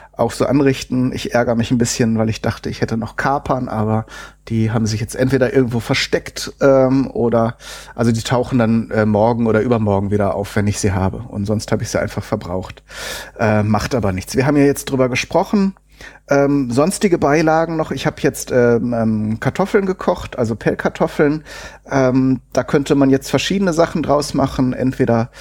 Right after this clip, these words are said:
äh, die verschiedensten Variationen von Kartoffelsalat, äh, was ja so ein typisches Ding zum Schnitzel ist. Also entweder der, ähm, der leichte Kartoffelsalat, der dann mit, äh, Essigöl und, ähm, irgendeiner,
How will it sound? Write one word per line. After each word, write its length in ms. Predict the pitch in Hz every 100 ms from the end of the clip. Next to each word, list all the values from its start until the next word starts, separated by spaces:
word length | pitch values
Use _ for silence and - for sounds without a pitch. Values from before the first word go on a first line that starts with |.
| - - -
äh, 300 | 120 117 110
die 160 | 131
verschiedensten 1080 | 123 143 - 127 123 135 131 - - 123 120
Variationen 640 | 117 123 113 - 123 120
von 160 | - 117
Kartoffelsalat, 960 | - 160 - 160 151 147 143 151 - _ _ _ _ _ _ _ _ _ _ _ - - - -
äh, 100 | -
was 160 | 123 113
ja 80 | 135
so 80 | 131
ein 80 |
typisches 540 | 123 139 135 127 120 -
Ding 160 | 131
zum 160 | 131 127
Schnitzel 400 | - 127 - -
ist. 160 | 113 113
Also 180 | 107
entweder 460 | - - 120 127 117
der, 280 | 110 107 110 - - - -
ähm, 460 | 107 101 101 104 107 - - -
der 120 | 107
leichte 380 | 113 147 - 170
Kartoffelsalat, 840 | 156 - 143 - 135 127 127 -
der 80 | 117
dann 160 | 117
mit, 320 | 117 110 - - - - -
äh, 200 | 117 110
Essigöl 640 | 113 147 - 135 139 156 147
und, 400 | 135 120 110 -
ähm, 420 | 110 110 110 104
irgendeiner, 800 | 92 110 107 104 104 104 98 117